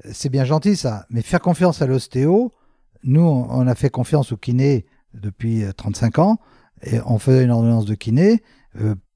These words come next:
pour, euh, je dirais qu'ils aillent chez le kiné, parce qu'ils ont besoin de cette kinésithérapie qu'on a prescrit, qui maintenant est un des exercices d'auto-rééducation, entre guillemets.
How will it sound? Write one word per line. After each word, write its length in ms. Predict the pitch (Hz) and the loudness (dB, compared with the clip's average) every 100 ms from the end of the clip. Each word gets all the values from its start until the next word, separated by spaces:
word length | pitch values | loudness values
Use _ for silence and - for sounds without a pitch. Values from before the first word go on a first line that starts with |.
| _ _ | _ _
pour, 520 | - 104 104 95 - | -6 -4 -4 -6 -8
euh, 180 | 92 95 92 | -6 -4 -6
je 100 | - | -4
dirais 280 | 110 123 | -2 -2
qu'ils 180 | 120 101 | -2 -2
aillent 100 | 113 | -2
chez 140 | - 113 | -2 -4
le 40 | |
kiné, 220 | - 294 | -2 -2
parce 160 | 262 - | -4 -10
qu'ils 180 | 95 87 | -8 -8
ont 80 | |
besoin 440 | 87 101 95 135 151 - - _ | -6 -4 0 0 0 -4 -20 _
de 360 | 98 95 107 101 - - _ 98 | -20 -6 -4 -4 -8 -20 _ -16
cette 220 | - 113 | -8 -6
kinésithérapie 800 | - 107 98 - 104 104 - 156 | -4 -4 -4 -6 -6 -4 0 -2
qu'on 400 | - 98 95 101 | 0 -2 -2 -2
a 140 | 101 | -4
prescrit, 480 | 98 113 104 - 123 - | -2 -2 -2 -6 -8 -8
qui 80 | |
maintenant 420 | 98 104 113 127 113 | -4 0 2 4 2
est 180 | 101 - _ _ - | -2 -8 _ _ -14
un 160 | 95 101 101 _ | -12 -12 -14 _
des 260 | - 98 | -8 -4
exercices 440 | 104 101 110 123 101 | -4 -4 -6 -6 -8
d'auto-rééducation, 1120 | 101 123 127 143 127 101 101 95 110 104 214 | 2 2 4 0 0 -2 -6 -8 -10 -2 -2
entre 180 | 196 101 | -2 -4
guillemets. 360 | 101 120 226 | -4 0 0